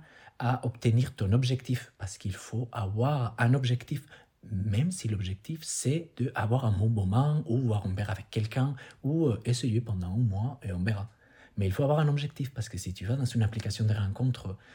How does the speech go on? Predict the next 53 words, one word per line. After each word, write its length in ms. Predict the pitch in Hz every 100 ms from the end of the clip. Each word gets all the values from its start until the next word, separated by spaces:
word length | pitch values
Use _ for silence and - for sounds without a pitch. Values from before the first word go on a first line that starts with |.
| -
seulement 400 | - - 117 127
pour 200 | 120 98 98
avoir 240 | 110 110
de 80 | 95
la 120 | 92
validation 540 | 98 120 143 131 131
externe 500 | 120 - - 117 101
des 240 | 95 90 139
autres 320 | 151 - - -
et 80 |
de 100 | 95
rencontrer 520 | 92 92 92 98 - 101
des 100 | 95
gens 160 | 113
parce 160 | 120 101
que 80 | 90
tu 140 | 101
te 100 | 92
sens 160 | - 95
toute 160 | 135
seule, 320 | - 127 170 226 - - - - -
tu 80 | 113
vas 80 |
avoir 220 | 95 87 -
beaucoup 220 | 131 165
d'angoisse, 520 | 151 151 131 117 - -
je 120 | 117
trouve, 300 | - 110 - _
parce 160 | 104
que 120 | - 92 98 -
tu 100 | -
vas 120 | 95
chercher 300 | 92 131 -
une 160 | 131 101
validation 540 | 110 123 131 127 131
externe, 640 | 135 - - 123 151 117 113 - - - -
euh, 180 | 95 87
qui 300 | 90 - 95
est 40 | 92
liée 520 | 101 113 147 175 - _
à 160 | 107
un 40 | 98
rapport 300 | 104 117 135
avec 220 | 95 -
tes 120 | 135
maths. 380 | 131 123 - - _ _
Et 60 | -
ça, 100 | 95
c'est 140 | 92
complètement 480 | 90 92 113 117 113
lié 480 | 104 98 147 202 -
à 200 | 95 87
la, 840 | 87 87 87 90 104 104 110 92